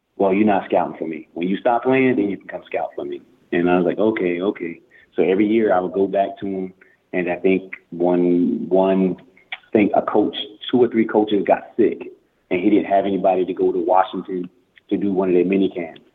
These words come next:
And then he called me up and said, "Hey, Baron, you wanna go? We short some coaches. You can come, do the stretches, do the D B drills, whatever. Let's test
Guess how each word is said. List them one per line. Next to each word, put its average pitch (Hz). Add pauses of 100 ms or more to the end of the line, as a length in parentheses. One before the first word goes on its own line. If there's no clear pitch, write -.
(180)
And 87
then 87
he 90
called 92
me 92
up 92
and 95
said, -
"Hey, 113
Baron, 110
you 98
wanna 101
go? 107
We - (140)
short -
some 95
coaches. 101 (440)
You 98
can 101
come, 101
do 98
the 101
stretches, 101
do 98
the 95
D 98
B 95
drills, 95
whatever. 95
Let's 92 (300)
test 98